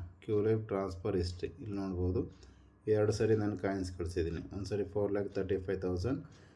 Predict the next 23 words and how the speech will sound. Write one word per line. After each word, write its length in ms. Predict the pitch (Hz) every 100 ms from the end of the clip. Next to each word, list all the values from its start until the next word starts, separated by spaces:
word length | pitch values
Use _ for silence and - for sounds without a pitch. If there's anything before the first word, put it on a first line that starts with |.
| - -
ಇನ್ನೊಂದು 240 | 101 101
ಸರಿ 260 | 90 104 170
ಟ್ವೆಂಟಿ 640 | - - - 107 101 104
ತೌಸಂಡ್ 420 | 104 98 92 120 110
ನೈನ್ 200 | 90 87
ನೈಂಟಿ 260 | 85 76
ಫೋರ್ 280 | 80 87 85
ಕಾಯಿನ್ಸ್ 380 | 87 85 87 190 165
ಟ್ರಾನ್ಸ್‌ಫರ್ 440 | - 90 87 95 87
ಮಾಡಿದ್ದೀನಿ. 540 | 85 82 104 139 - - - - -
ಯಾವ 200 | 104 104
ನಂಬರಿಗೆ 400 | 110 107 117 113
ಹೋಗಿದೆ, 560 | 104 98 95 104 131 - -
ಯಾವ 180 | 98 101
ಡೇಟಲ್ಲಿ 400 | 98 107 110 101
ಹೋಗಿದೆ, 320 | 95 95 92
ಪ್ರತಿಯೊಂದು 500 | - 98 87 98 92
ಕೂಡ 140 | 92 107
ಇಲ್ಲಿ 240 | 98 117
ನಿಮಗೆ 320 | 101 90 120
ಕಾಣಿಸುತ್ತೆ, 600 | 139 87 82 - - 131
ಡಾಟಾ 280 | 123 87 87
ಇಲ್ಲಿ 280 | 87 87